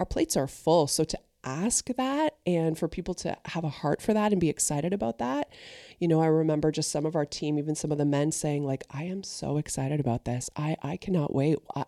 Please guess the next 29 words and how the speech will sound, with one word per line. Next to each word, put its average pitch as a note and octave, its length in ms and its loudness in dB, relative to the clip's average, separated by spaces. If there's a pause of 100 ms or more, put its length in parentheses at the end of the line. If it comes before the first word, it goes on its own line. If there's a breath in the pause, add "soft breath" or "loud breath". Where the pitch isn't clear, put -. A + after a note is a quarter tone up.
I'll D#3+ 120 -4
do E3+ 260 0
anything D#3+ 360 0
it - 120 -4
takes." E3 280 -2
And - 180 -6
I - 60 2
was, F#3 220 4
like, E3 220 2 (200)
in F3+ 200 2
tears, G#3 560 6
like, D#3+ 160 2
just, - 320 2 (880 loud breath)
"Why G#3+ 380 -6
would D4+ 200 2
you B3+ 80 0
do A#3 280 0
that? C4+ 200 -2
Uh, G3 140 -4
thank C#4 480 6
you." G#3 240 10
Like, F3 240 4
wow, B3 540 4
like, F3 280 8
just - 300 2
so F3+ 340 8
honored. C#3+ 460 2 (420 loud breath)
But A#3 240 10
the, E3 180 8